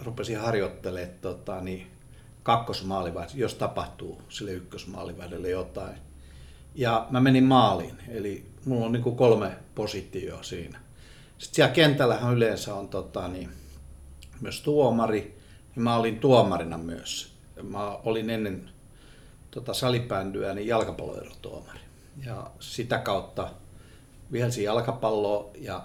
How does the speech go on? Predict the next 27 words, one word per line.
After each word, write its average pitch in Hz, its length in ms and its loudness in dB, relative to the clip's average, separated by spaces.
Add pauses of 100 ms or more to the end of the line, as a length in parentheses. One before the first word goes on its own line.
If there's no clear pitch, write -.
sitten - 420 -8 (220)
rupesin 101 320 -8
viheltämään 95 420 -8
myös 90 180 -8
salibändyä. - 760 -6 (800)
Ja 95 160 -4
siinä 107 400 4
vaiheessa 98 360 0
sitten 107 300 -2
oli 104 240 0
jossain 98 460 0
vaiheessa 87 320 -8
salibändyliityksen 87 880 -8
erotuomari 82 560 -10 (1800)
valiokunnan, 90 720 -2 (720)
olikohan 135 380 4
puheenjohtaja, 95 840 -2 (500)
jo-, - 240 -12
jolloin 87 220 -4
se 87 100 -10
to-, 90 360 -6
toiminta 85 420 -4
oli 85 120 -4
aika 90 180 -8
pientä, 95 360 -4
mutta 90 220 -10
kuitenkin. 87 640 -4